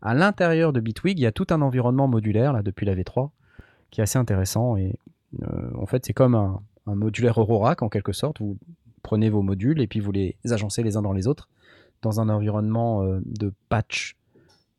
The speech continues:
euh, avec des câbles virtuels que vous pouvez connecter d'un module à l'autre.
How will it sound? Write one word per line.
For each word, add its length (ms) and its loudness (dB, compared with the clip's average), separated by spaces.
euh, 180 -6
avec 240 -6
des 120 -6
câbles 300 -2
virtuels 420 -4
que 100 -8
vous 60 -6
pouvez 280 -8
connecter 640 -4
d'un 200 -2
module 260 0
à 40 4
l'autre. 360 -4